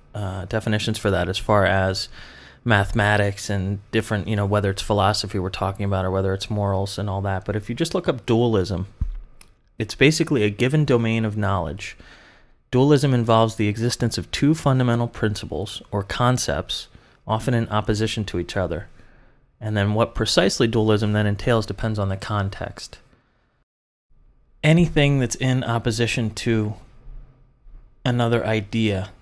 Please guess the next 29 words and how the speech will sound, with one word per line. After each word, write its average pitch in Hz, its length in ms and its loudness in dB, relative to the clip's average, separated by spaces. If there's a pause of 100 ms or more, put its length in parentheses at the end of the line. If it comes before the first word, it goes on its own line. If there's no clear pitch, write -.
(840)
I 113 60 0
guess, 165 380 4
can 120 200 0
be 113 100 4
referred 110 440 0
to 104 180 -2
as 101 100 -2
dualism, 98 520 0
but 98 140 -6
some 160 180 0
of 160 40 2
the 143 80 2
more 123 180 2
meaningful 117 540 0
ones, 92 240 -2
some 123 120 -4
of 127 40 0
the 123 60 0
ones 117 240 0
that 95 140 -2
really 110 220 2
affect 104 460 -2
our 98 160 0
world 104 380 -2
today, 95 380 -4
are 107 200 -4
this 104 220 -4
play 117 340 0
between 107 540 -4